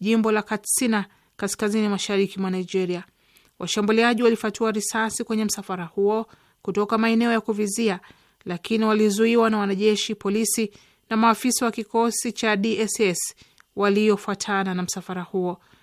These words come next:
Watu wawili katika msafara wame-, wanapokea matibabu kutokana na majeraha madogo waliopata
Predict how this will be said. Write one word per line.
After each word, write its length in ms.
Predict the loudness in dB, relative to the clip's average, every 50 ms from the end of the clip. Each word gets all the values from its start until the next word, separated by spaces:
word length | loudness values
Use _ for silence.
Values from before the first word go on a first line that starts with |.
| _ _ _ _ _ _
Watu 260 | -6 -6 -4 -2 0 2
wawili 300 | 4 4 4 4 2 0
katika 360 | 0 -2 -2 -2 -2 -2 -2
msafara 580 | -2 -2 -4 -4 -2 0 0 2 2 2 0 0
wame-, 180 | 0 0 -2
wanapokea 600 | -2 -2 -2 -2 -2 -2 -4 -6 -8 -6 -4 -4
matibabu 640 | -2 -4 -4 -4 -4 -2 -2 0 0 -2 -2 -4 -6 -12 _ _ _ _ _
kutokana 400 | -4 -2 -2 0 0 0 2 2
na 80 | 2
majeraha 440 | 0 0 0 0 0 0 2 0 0
madogo 440 | 0 0 2 2 4 4 4 4 4
waliopata 760 | 4 4 2 2 0 -2 -4 -4 -4 -4 -4 -4 -8 -8